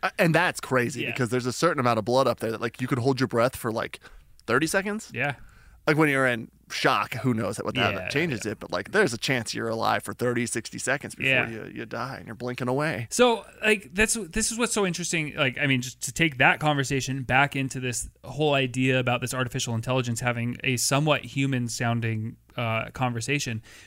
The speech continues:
Speaker 2: What's crazy to me is, like, it's still, like, this A I is still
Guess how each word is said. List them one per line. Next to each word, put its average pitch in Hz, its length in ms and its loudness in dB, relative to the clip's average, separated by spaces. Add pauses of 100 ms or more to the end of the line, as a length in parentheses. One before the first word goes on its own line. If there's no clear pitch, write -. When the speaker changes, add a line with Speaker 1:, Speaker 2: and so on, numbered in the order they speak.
Speaker 2:
What's 185 200 0
crazy 277 340 0
to - 140 -4
me 190 160 -2
is, 156 160 -2
like, 127 360 -4 (1800)
it's 180 200 2
still, 262 500 2
like, 185 180 2
this 247 180 0
A 208 160 4
I 185 140 8
is 151 120 4
still 170 420 0